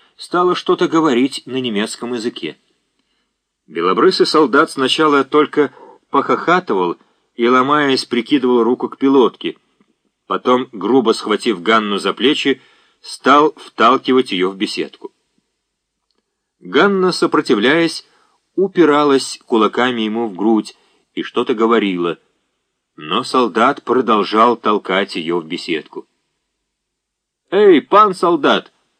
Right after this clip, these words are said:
не выдержав, крикнула Франчишка Игнатьевна. "Так не можно, пан солдат, не можно!" Солдат от неожиданности отпустил руки и, обернувшись, увидел за изгородью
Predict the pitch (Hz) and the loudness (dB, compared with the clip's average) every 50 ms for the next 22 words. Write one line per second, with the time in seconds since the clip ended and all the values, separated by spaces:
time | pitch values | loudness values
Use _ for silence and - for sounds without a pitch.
0 | _ _ - 90 90 107 131 147 143 117 123 110 98 120 110 - - - 113 113 | _ _ -12 -4 0 4 4 4 4 4 2 0 0 -2 -4 -4 -2 -2 -2 -2
1 | - - 104 104 107 101 - 104 101 98 - 104 95 - - 98 87 92 101 92 | -2 -4 -4 -4 -4 -2 -2 -4 -4 -4 -6 -8 -6 -4 -4 -4 -4 -2 -4 -4
2 | 87 - - 80 76 73 - _ _ _ _ _ _ _ _ _ _ _ _ _ | -4 -6 -12 -16 -16 -18 -20 _ _ _ _ _ _ _ _ _ _ _ _ _
3 | _ _ _ _ _ _ _ _ _ _ _ _ - - 135 175 - - 214 226 | _ _ _ _ _ _ _ _ _ _ _ _ -4 -2 -2 -2 -2 -2 -2 0
4 | 202 170 196 202 196 - 165 165 151 - 175 170 151 123 - 139 127 120 104 98 | 0 2 4 2 2 2 0 -2 0 2 2 2 2 0 0 -2 0 0 0 -2
5 | 85 - - 101 147 175 165 202 180 190 196 175 156 143 104 - _ _ _ _ | -2 -4 -4 -4 -4 -2 0 0 0 2 0 0 -2 -4 -6 -6 _ _ _ _
6 | _ _ _ _ _ _ _ _ _ _ _ _ _ _ _ _ _ _ _ _ | _ _ _ _ _ _ _ _ _ _ _ _ _ _ _ _ _ _ _ _
7 | _ _ _ _ - - 101 90 85 76 117 160 185 185 - - 156 160 - 156 | _ _ _ _ -10 -4 -4 -4 -2 0 0 0 0 -2 -6 -8 -8 -6 -6 -6
8 | 143 110 92 - 127 131 143 131 135 123 - - - - 123 113 - _ _ _ | -4 -4 0 0 0 0 -2 -6 -6 -6 -8 -8 -6 -4 -4 -4 -6 _ _ _
9 | _ _ - - 95 95 - - 117 113 - - - 123 107 90 78 - 139 190 | _ _ -6 -4 -4 -4 -4 -4 -4 -4 -4 -6 -4 -2 -2 0 0 0 -2 -2
10 | 190 - 185 180 180 _ _ _ _ _ _ _ _ _ _ _ _ _ _ - | -2 -2 -2 -2 -2 _ _ _ _ _ _ _ _ _ _ _ _ _ _ 0
11 | 87 95 110 127 127 180 180 190 226 240 226 - - 208 196 - - - _ _ | 2 2 2 4 4 2 2 2 -2 -4 -4 -2 -2 -2 -2 -2 -8 -16 _ _
12 | _ _ _ _ _ _ - - 143 180 196 247 226 190 226 214 196 151 175 180 | _ _ _ _ _ _ -2 2 2 4 2 2 -2 0 2 2 2 2 4 2
13 | 185 202 208 185 165 160 185 180 165 - 156 170 170 165 - | 4 4 2 -2 0 2 2 2 2 2 2 2 2 2 0